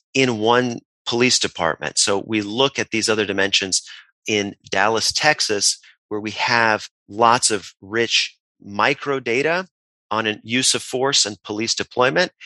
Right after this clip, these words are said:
And what we find there is that there aren't really changes in police force activity, and there's no change in the number of officers working on the street. So that gives us direct evidence in one department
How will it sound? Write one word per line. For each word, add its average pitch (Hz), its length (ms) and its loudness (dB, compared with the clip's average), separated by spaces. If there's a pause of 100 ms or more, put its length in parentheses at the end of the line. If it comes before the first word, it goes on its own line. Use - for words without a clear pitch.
(240)
And 117 80 2
what 123 100 2
we 120 80 0
find 143 460 2
there 113 440 2 (260)
is 107 100 -2
that 104 200 4 (240)
there 110 140 4
aren't 117 260 2
really 104 240 -2
changes 104 800 0 (220)
in 98 380 -4 (120)
police 107 400 0
force - 380 -2
activity, 135 600 0 (220)
and 113 140 0
there's 113 160 0
no 127 100 0
change 117 340 0
in 104 80 -6
the 101 60 -2
number 98 260 -2
of 92 80 -4
officers 87 460 0
working 92 340 -8
on 82 120 -6
the 80 60 -4
street. - 360 0
So - 80 2
that 151 140 4
gives 160 160 0
us - 140 0
direct 113 400 2
evidence 107 360 0
in 92 140 -14
one 113 260 -2
department 90 600 -2